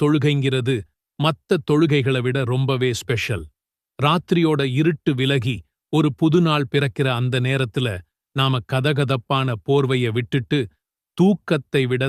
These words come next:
தொழுகையே மேலானது" என்ற பாங்கு சத்தத்துக்கு பதில் சொல்லி அல்லாஹ் முன்னாடி வந்து நிக்கிறோம். அந்த நேரத்துல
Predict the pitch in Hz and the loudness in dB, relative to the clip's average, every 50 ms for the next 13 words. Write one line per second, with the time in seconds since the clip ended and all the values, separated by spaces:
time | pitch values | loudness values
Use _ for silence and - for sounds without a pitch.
0 | - - - 131 131 139 131 131 135 127 127 131 127 117 113 123 131 135 131 131 | -4 -2 -2 0 0 2 0 0 0 0 -2 -2 -4 -2 -2 -2 -2 0 0 0
1 | 127 127 123 123 120 107 120 117 110 - _ _ _ _ _ 147 143 143 131 123 | 0 0 0 -2 -2 0 -2 -2 -4 -6 _ _ _ _ _ 2 2 2 2 2
2 | 131 107 - - 139 143 151 151 139 135 - - 139 117 - - 135 - - 131 | 0 -2 0 0 0 2 2 2 0 -2 -2 -4 -6 -4 -2 -2 -2 -2 -2 -4
3 | 101 - 127 104 92 113 120 131 135 123 - - 135 127 131 139 117 92 - _ | -4 -4 -6 -4 -4 -2 -2 0 0 -2 0 -2 -2 0 0 -2 -2 -4 -8 _
4 | _ _ _ _ _ - 131 131 131 139 139 135 110 104 123 127 139 143 147 143 | _ _ _ _ _ -2 0 0 2 2 0 0 0 -2 0 0 2 2 2 2
5 | 139 135 127 123 120 123 127 127 123 120 123 113 - - 127 107 85 80 - _ | 2 0 0 -2 0 0 0 0 0 0 -2 -2 -2 -2 -2 -2 -4 -8 -12 _
6 | _ _ _ _ _ _ _ _ _ 127 139 143 143 139 139 127 135 156 175 170 | _ _ _ _ _ _ _ _ _ 2 2 4 4 2 2 2 2 2 2 0
7 | 160 120 - 151 143 139 123 | 0 0 0 0 0 0 0